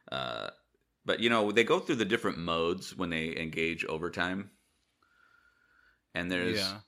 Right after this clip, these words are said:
Speaker 1: there's a ton of different modes, right? Um, and, uh, one of the modes is goldfish.
Speaker 2: Sure.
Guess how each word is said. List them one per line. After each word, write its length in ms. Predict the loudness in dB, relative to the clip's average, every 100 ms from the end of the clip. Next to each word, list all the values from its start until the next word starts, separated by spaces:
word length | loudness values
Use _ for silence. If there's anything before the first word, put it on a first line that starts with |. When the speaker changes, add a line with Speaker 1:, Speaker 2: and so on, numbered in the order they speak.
| _ _ _ 2
Speaker 1:
there's 240 | 4 4
a 60 | 0
ton 260 | 2 2
of 80 | 4
different 320 | 2 0 -4
modes, 460 | -4 -4 -4 -8 -8
right? 320 | -6 -4 -6 -10 -10
Um, 480 | -8 -8 -10 -14 -18 _ _ _ _ _ _ _ _ _
and, 580 | -6 -2 -2 -2 -6 -10 -12 -8
uh, 440 | -6 -4 -4 -6 -8 _ _ _
one 260 | -2 0 2
of 80 | 0
the 80 |
modes 540 | 0 2 2 0 -2 -8
is 200 | -10 -4
goldfish. 680 | 0 0 0 -4 -4 -10 -20 _ _ _ _ _ _ _ _ _ -20
Speaker 2:
Sure. 420 | -12 -10 -8 -8